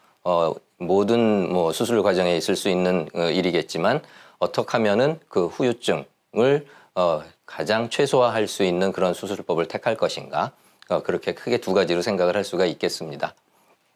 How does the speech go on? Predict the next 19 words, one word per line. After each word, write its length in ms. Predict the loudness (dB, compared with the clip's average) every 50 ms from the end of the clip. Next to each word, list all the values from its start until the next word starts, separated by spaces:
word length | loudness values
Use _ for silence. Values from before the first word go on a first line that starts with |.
| _ _ _ _ _ _ _ _ _ _ _ _ _ _ _ _ _ _ _ _ _ _ _ _ _ _ _ _ _ -20 -20 -20 -20 -20 -20 -20 _ _ _ _ _ 0
먼저, 320 | 2 2 4 4 4 4
어, 880 | 4 2 -2 -8 -4 -2 0 2 4 4 4 4 4 2 0 -2 -6 -8 -16
환자가 1300 | _ -4 -2 0 0 2 2 2 2 2 0 0 0 0 0 2 4 4 4 4 2 2 2 4 4 4
얼마나 480 | 2 2 2 2 2 2 2 2 0
그 320 | 0 0 0 0 0 0 -2
편하게 1600 | -2 -2 0 0 0 2 2 2 4 4 4 4 2 2 2 0 2 2 2 2 2 0 0 -2 -4 -4 -4 -4 -4 -4 -4 -6
수술을 340 | -6 -4 -2 0 2 2 2
받을 200 | 0 0 0 0
수 140 | 0 0 -2
있을 200 | -2 -2 -2 -2
것인가에 520 | 0 0 0 0 0 0 2 2 2 2 2
좀, 220 | 0 -2 -2 -4 -6 -12 -20 -14 -6
어, 160 | -4 -4 -4
관해서 380 | -2 -2 0 0 0 2 2 2
말씀을 400 | 2 0 0 -2 -2 -2 -2 -2
드리면 440 | -2 -2 -2 0 0 0 0 0 -4 -10 -20 -20 -20 _ _
우선은 640 | -6 -2 0 2 2 4 4 2 2 -2 -2 -4
이제 420 | -4 0 0 2 2 2 2 0 -2 -2
그 340 | -2 0 0 0 -2 -4